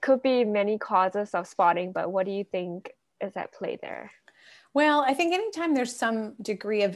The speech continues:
Speaker 2: irregularity in the cycle, I'm looking for a couple of things. One,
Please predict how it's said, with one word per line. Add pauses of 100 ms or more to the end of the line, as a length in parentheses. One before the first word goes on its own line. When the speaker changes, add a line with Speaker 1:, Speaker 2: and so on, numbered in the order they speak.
Speaker 2:
irregularity
in
the
cycle, (160)
I'm
looking
for
a
couple
of
things.
One,